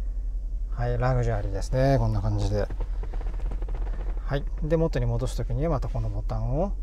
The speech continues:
押します。はい。というところですね。で、えー、ここに入ってるのは、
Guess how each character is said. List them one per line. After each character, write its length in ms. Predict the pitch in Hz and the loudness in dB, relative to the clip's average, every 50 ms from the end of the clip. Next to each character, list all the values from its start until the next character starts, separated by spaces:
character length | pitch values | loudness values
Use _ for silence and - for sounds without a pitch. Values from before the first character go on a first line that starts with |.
| - - - - - - - - - - - - - - - - - - - - - - - - - - - | -4 -4 -4 -4 -4 -4 -4 -4 -4 -4 -4 -4 -4 -2 -2 -2 -2 -2 -2 -2 -2 -2 -2 -4 -4 -4 -2
押 100 | 131 120 | -2 -2
し 120 | - - 117 | -2 -2 -2
ま 160 | 113 - - | -2 -2 -4
す。 240 | - - - - - - - - - - - - - - - - - - - - - - - - - - - - - | -4 -4 -4 -6 -4 -4 -4 -2 -2 -2 -4 -4 -4 -4 -4 -4 -4 -4 -4 -4 -4 -4 -4 -4 -4 -4 -4 -4 -2
は 160 | - 131 131 | 0 0 0
い。 80 | 127 - - - - - - - - - - - - - - - - - - - - - - - | 0 -2 -4 -4 -4 -4 -4 -4 -4 -4 -4 -4 -4 -4 -2 -2 -2 -4 -4 -4 -4 -4 -4 0
と 80 | - 175 | 0 2
い 20 | |
う 20 | 165 | 2
と 100 | 175 156 | 2 2
こ 60 | 151 | 2
ろ 80 | 143 113 | 0 0
で 60 | 104 | 0
す 80 | - - | 0 0
ね。 180 | 143 160 147 - - - - - - - | 0 2 2 0 -2 -2 -2 -2 -2 2
で、 160 | 190 214 247 - - - - - - | 2 2 2 2 0 -2 -2 -2 0
え 80 | 156 147 | 0 0
ー、 40 | - | 0
こ 100 | 135 123 | 0 0
こ 100 | 147 151 | 0 0
に 100 | 147 139 | 2 0
入 200 | - 147 147 143 | 0 0 0 0
っ 20 | |
て 200 | 143 - - 127 | 0 0 0 0
る 120 | 110 110 | 0 0
の 120 | 107 110 113 | 0 0 0
は、 280 | 123 139 160 180 - | 2 2 2 0 0